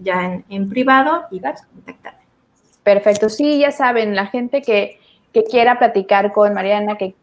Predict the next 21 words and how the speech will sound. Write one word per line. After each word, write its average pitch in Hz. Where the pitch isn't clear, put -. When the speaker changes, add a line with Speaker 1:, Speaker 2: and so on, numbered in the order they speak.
Speaker 2:
que, 175
eh, -
inclusive 269
si 440
no 311
están 294
aquí 269
en 247
Cancún, 226
Mariana 214
está 240
dando, 220
eh, 175
asistencia 202
a 247
través 180
de 202
plataformas 180
digitales 180
de 170
Zoom, 190